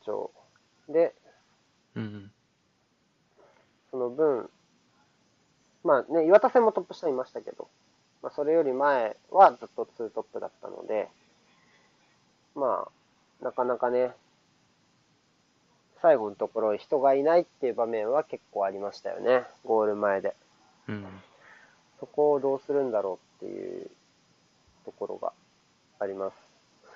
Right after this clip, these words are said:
Speaker 1: やっぱり左サイドが川崎は今強いので、
Speaker 2: うんうん。
Speaker 1: で、長谷川と登里のコンビが
Speaker 2: うん。
Speaker 1: 川崎で言えば超ストロングポイントです、今の。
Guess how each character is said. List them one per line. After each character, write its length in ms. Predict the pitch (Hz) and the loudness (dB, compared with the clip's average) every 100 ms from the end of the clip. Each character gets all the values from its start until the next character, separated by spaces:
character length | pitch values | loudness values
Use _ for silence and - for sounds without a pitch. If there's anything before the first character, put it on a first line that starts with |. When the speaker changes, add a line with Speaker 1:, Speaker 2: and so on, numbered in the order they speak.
| - _ _ _ _ | -20 _ _ _ _
Speaker 1:
や 60 | 127 | -8
っ 40 | - | 0
ぱ 100 | 131 | 0
り 120 | 117 | 0
左 360 | - 151 190 202 | 2 4 6 8
サ 160 | 233 | 8
イ 60 | 180 | 8
ド 120 | 131 | 4
が 120 | 113 | 0
川 260 | - 123 120 | 0 -2 -2
崎 300 | 127 - 127 | -6 -6 -2
は 120 | 120 | 0
今 200 | 123 110 - | -2 -6 -8
強 220 | 123 120 120 | -4 -2 -2
い 40 | |
の 160 | 98 95 | -4 2
で、 320 | 131 117 - _ _ _ _ _ _ _ _ _ _ | 4 4 2 _ _ _ _ _ _ _ _ _ _
Speaker 2:
う 60 | 120 | -6
ん 20 | |
う 40 | 110 104 101 | -6 -8 -14
ん。 80 | 98 - | -12 -2
Speaker 1:
で、 480 | 127 120 117 117 - | 2 2 2 -2 -6
長 60 | 113 | -18
谷 200 | - 123 | -8 0
川 600 | 113 110 107 104 107 95 - - | 4 6 8 8 6 4 0 2
と 200 | 180 131 | 4 4
登 360 | 110 107 110 | 2 0 -2
里 520 | 98 90 - 87 - - _ _ _ | -4 -6 -6 -8 -8 -14 _ _ _
の 380 | 175 185 127 - _ _ | 4 6 6 2 _ _
コ 120 | - 135 | -2 0
ン 80 | |
ビ 100 | 117 | 2
が 280 | 147 196 101 - | 10 10 8 -2
Speaker 2:
う 20 | |
ん。 40 | _ _ _ _ _ _ _ _ _ - | _ _ _ _ _ _ _ _ _ -2
Speaker 1:
川 140 | 139 - | 0 0
崎 240 | 135 135 | -6 0
で 80 | 170 | 6
言 100 | 214 | 8
え 20 | |
ば 240 | 170 - - _ - | 6 4 -2 _ -2
超 180 | 151 117 | 0 0
ス 100 | - | -2
ト 100 | 110 | -4
ロ 120 | 107 | -2
ン 40 | |
グ 120 | 107 104 | -4 -4
ポ 160 | 110 | -6
イ 20 | |
ン 80 | 92 | -6
ト 140 | - 92 | -8 -10
で 100 | 95 | -10
す、 140 | - | -16
今 120 | 117 95 | -14 -12
の。 200 | - | -14